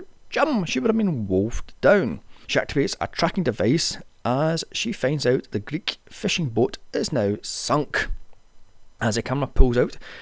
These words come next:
showing just how fucked Laura is, she's stuck in the middle of the sea, badly wounded, with no hope in hell surviving against the dozens of sharks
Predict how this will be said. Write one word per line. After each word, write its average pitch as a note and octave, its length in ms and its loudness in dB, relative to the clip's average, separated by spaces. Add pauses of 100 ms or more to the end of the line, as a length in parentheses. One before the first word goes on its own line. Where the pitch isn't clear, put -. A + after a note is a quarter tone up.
(120)
showing B2+ 320 -2
just - 260 -2
how E2+ 120 -2
fucked - 520 -6
Laura G#2+ 320 2
is, G#3 320 2 (260)
she's - 200 2
stuck - 280 0
in D3+ 60 2
the C#3+ 40 2
middle C3+ 320 2
of F#2+ 280 0
the G2 300 -4 (100)
sea, A#3+ 520 2 (920)
badly B2+ 320 6
wounded, B2 440 0 (120)
with F2 240 -2
no A2 260 2
hope B2 420 8
in F2 220 -4 (160)
hell D3+ 320 2
surviving D#3+ 320 0
against G#2+ 240 -2
the A2 80 -4
dozens A2 420 0
of F#2 120 -2
sharks - 520 0